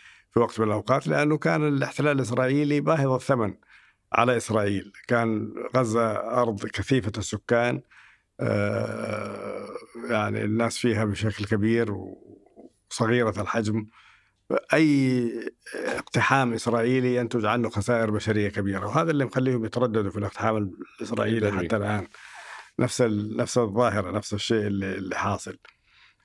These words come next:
Speaker 1: آه، الإسرائيليين، آه... يريدون أن يحتفظوا بال-، بالكعكة ويأكلوها في نفس ال-، في نفس الوقت. ما استطاعوا أن يفعلوا ذلك في غزة، فاضطروا أنهم يخلوا غزة.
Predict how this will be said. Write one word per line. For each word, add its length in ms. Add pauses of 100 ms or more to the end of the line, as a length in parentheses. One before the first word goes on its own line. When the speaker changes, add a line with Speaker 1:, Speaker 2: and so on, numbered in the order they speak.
(180)
Speaker 1:
آه، 1300 (800)
الإسرائيليين، 1000 (1080)
آه... 400
يريدون 520
أن 120
يحتفظوا 760 (460)
بال-، 220
بالكعكة 560
ويأكلوها 600
في 340
نفس 200
ال-، 320
في 100
نفس 200
الوقت. 420 (580)
ما 100
استطاعوا 540
أن 60
يفعلوا 340
ذلك 220
في 140
غزة، 300
فاضطروا 420
أنهم 220
يخلوا 320
غزة. 260